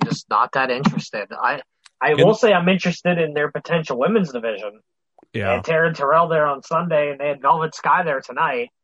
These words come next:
Speaker 2: And Te-, uh,
Speaker 1: Like,
Speaker 2: Terrell
Speaker 1: I,
Speaker 2: hasn't
Speaker 1: I don't,
Speaker 2: wrestled.
Speaker 1: I don't think Velvet Sky can even work anymore, but maybe I'm wrong.
Speaker 2: She was in commentary.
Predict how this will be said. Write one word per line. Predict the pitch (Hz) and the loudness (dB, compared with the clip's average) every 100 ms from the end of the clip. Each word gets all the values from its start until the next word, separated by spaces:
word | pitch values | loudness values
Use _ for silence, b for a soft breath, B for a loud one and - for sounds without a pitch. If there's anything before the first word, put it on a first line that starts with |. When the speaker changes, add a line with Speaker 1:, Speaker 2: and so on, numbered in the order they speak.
| _ _ _ 117 | _ _ _ -4
Speaker 2:
And | 107 101 | -4 -6
Te-, | - | -6
uh, | 120 - | -6 -6
Speaker 1:
Like, | 104 - | -10 -6
Speaker 2:
Terrell | 110 117 | -2 2
Speaker 1:
I, | 143 | 4
Speaker 2:
hasn't | 110 101 | 4 2
Speaker 1:
I | 98 | 2
don't, | |
Speaker 2:
wrestled. | 107 127 120 104 98 | 2 2 4 2 0
Speaker 1:
I | |
don't | 165 | -8
think | - | -8
Velvet | 156 143 143 127 | -8 -8 -8 -14
Sky | - 143 143 117 | -10 -8 -8 -12
can | 131 | -18
even | 131 110 98 | -18 -18 -6
work | 135 - 135 | -2 -2 -4
anymore, | 110 104 98 98 113 | -16 -16 -12 -12 -10
but | 120 110 | -12 -12
maybe | 123 139 | -12 -4
I'm | 135 123 | -4 -2
wrong. | 127 151 117 | 0 0 0
Speaker 2:
She | 170 | 0
was | 160 | 0
in | 165 | -2
commentary. | 117 123 113 104 98 92 90 | 0 -2 -2 -6 -8 -10 -12